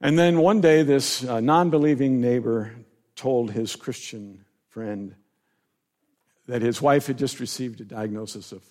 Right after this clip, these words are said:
cancer, and it was serious. It was final stages. And as it turned out,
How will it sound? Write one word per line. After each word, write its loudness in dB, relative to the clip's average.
cancer, -20
and -12
it -16
was -14
serious. -8
It -18
was -16
final -6
stages. -12
And -6
as 2
it -4
turned 0
out, 0